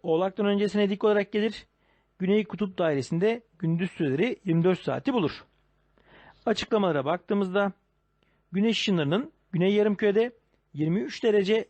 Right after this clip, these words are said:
yirmi yedi dakika enlemlerinde Oğlak Dönencesi'ne dik düştüğü yirmi bir Aralık tarihinin özellikleri yansıtılmaktadır. Ee, bu tarihte ülkemizde, e, kuzey yarımkürede en uzun gece ve en kısa gündüz yaşanmaktadır.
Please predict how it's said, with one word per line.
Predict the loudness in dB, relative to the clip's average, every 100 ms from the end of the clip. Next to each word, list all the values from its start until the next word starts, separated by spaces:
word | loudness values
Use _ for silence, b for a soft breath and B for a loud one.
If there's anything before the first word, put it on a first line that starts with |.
| _
yirmi | -2 0 2
yedi | 2 0
dakika | -4 -4 -4 0
enlemlerinde | 0 2 2 0 0 -2 -2 b b b _ _
Oğlak | -2 0 0 -2
Dönencesi'ne | 0 0 0 0 0
dik | -2 -6
düştüğü | -10 -6 -4 -4 -6 _ _ _ -2
yirmi | 2 2 2
bir | 0 0
Aralık | 0 0 -2
tarihinin | -2 0 0 -2 -4
özellikleri | -6 -2 -2 -2 0
yansıtılmaktadır. | 0 -2 -4 -8 -6 -4 -4 -4 -10 _ _ _ _ _ b b b b b -2
Ee, | 0 2
bu | 0
tarihte | 2 2 2 -2 -2 -2 -2 -12 _ _ _ -10
ülkemizde, | -6 -2 0 2 2 0 -6 _ _ -8
e, | -4 -4
kuzey | -6 -2 0
yarımkürede | 2 0 0 0 0 -4 _ _ _ _ _ _
en | -2
uzun | -2 0 -2
gece | 0 0 0 0 -2
ve | -2 0
en | 0 -2
kısa | 0 -2
gündüz | -2 0 0 0
yaşanmaktadır. | 0 -2 -4 -4 -4 -4 -8